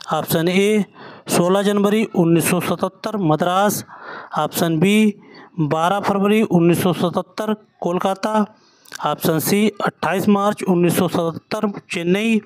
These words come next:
ऑप्शन डी पाँच अप्रैल उन्नीस सौ सतहत्तर मुंबई। तो इसका सही आंसर है ऑप्शन ए सोलह जनवरी उन्नीस सौ सतहत्तर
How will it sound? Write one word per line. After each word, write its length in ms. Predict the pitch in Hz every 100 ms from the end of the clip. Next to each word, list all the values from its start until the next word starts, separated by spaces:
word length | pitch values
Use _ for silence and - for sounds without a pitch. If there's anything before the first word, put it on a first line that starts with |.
| - _ - - - -
ऑप्शन 360 | 147 - 165 165
डी 300 | 202 190 139 - - -
पाँच 260 | 190 202 214
अप्रैल 340 | 190 208 220
उन्नीस 260 | 180 170 165
सौ 120 | 180
सतहत्तर 560 | - 175 175 - 226 220
मुंबई। 480 | 208 208 214 185 123 - -
तो 80 | 151
इसका 260 | 156 165
सही 300 | 151 185 202 208
आंसर 320 | 208 220 214
है 220 | 220 226 - - - - 147
ऑप्शन 340 | 135 175 175 -
ए 380 | 214 180 131 _ _ _ - - -
सोलह 360 | - 190 214 214
जनवरी 420 | 208 202 214 233
उन्नीस 400 | - 170 170 160
सौ 120 | 180
सतहत्तर 640 | 180 196 202 202 - 233